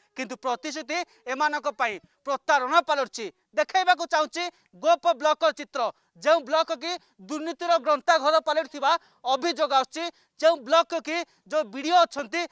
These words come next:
ତାଙ୍କ ନାଁରେ ସଙ୍ଗୀନ ଅଭିଯୋଗ ଆସୁଛି, କିନ୍ତୁ ବାସ୍ତବରେ ସେ ବ୍ଲକରେ କେତେ କାର୍ଯ୍ୟ ହେଉଛି, ବାସ୍ତବରେ ଯୋଗ୍ୟ ହିତାଧିକାରୀ ସହାୟତା ପାଉଛନ୍ତି ନା ନାହିଁ, ତାକୁ ନେଇ ସଙ୍ଗୀନ ଅଭିଯୋଗ ଆସିଛି।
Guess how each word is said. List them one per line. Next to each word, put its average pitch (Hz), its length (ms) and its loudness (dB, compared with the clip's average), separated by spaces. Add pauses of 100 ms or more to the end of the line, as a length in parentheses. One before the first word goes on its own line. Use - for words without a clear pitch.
(200)
ତାଙ୍କ 269 240 -2
ନାଁରେ 311 200 0
ସଙ୍ଗୀନ 277 320 -8 (120)
ଅଭିଯୋଗ 302 360 -4
ଆସୁଛି, 285 280 -2 (320)
କିନ୍ତୁ 311 180 -8
ବାସ୍ତବରେ 277 580 2 (240)
ସେ 302 120 -4
ବ୍ଲକରେ 294 480 0
କେତେ 285 400 -2
କାର୍ଯ୍ୟ 226 360 0
ହେଉଛି, 285 320 -2 (280)
ବାସ୍ତବରେ 277 520 2
ଯୋଗ୍ୟ 226 280 -6 (120)
ହିତାଧିକାରୀ 285 480 -2 (280)
ସହାୟତା 285 480 -2
ପାଉଛନ୍ତି 269 480 -4
ନା 240 40 -6
ନାହିଁ, 202 200 -8 (280)
ତାକୁ 294 280 2
ନେଇ 320 220 0 (220)
ସଙ୍ଗୀନ 311 440 -2
ଅଭିଯୋଗ 269 440 0
ଆସିଛି। 247 260 2